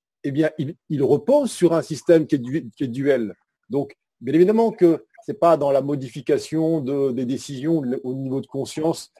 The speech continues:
euh, de ce qu'ils comportent, mais dans, effectivement, dans la proposition qui émane, eh bien, de chacune et chacun d'entre nous, euh, qui sera faite. Euh, tant que l'on apporte son crédit dans tous les systèmes qui sont là mis en place,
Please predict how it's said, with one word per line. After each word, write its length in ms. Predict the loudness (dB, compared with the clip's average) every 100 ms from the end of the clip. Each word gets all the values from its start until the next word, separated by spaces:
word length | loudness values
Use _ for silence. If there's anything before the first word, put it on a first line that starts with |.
| _ _ _
euh, 40 | -6
de 100 | -4
ce 60 |
qu'ils 160 | -6 -6
comportent, 400 | -6 0 0 0
mais 80 | -4
dans, 120 | -4
effectivement, 320 | -6 -4 -2
dans 60 | 0
la 80 | 0
proposition 800 | -2 -6 -2 -4 -4 -4 -2 -2
qui 140 | 0
émane, 440 | 2 4 2 0 -4 _ _
eh 60 | -2
bien, 200 | 0 0
de 80 | 0
chacune 320 | -4 -6 -4
et 60 |
chacun 180 | -4 -4
d'entre 240 | -6 -4 -2
nous, 200 | -2 -2 _ _ _ _
euh, 200 | 2 2
qui 140 | 2 -6
sera 200 | -4 -2
faite. 340 | 0 -4 -6 _ _ _ _ -2
Euh, 440 | 0 0 -4 -6 -10 -18 _ _ _ _ 4
tant 240 | 6 6
que 420 | 8 10 10 8 0
l'on 380 | 2 2 2 -4 _ _ _ _
apporte 680 | 0 4 6 6 4 -4 -4
son 200 | -2 -6
crédit 640 | -2 0 0 -2 -4 -2
dans 260 | -2 -2 -2
tous 160 | -2
les 80 | -4
systèmes 460 | -4 -6 2 2 2
qui 160 | -8
sont 280 | -8 -4 4
là 160 | 6 6
mis 180 | 4
en 100 | 0
place, 420 | 2 2 2 0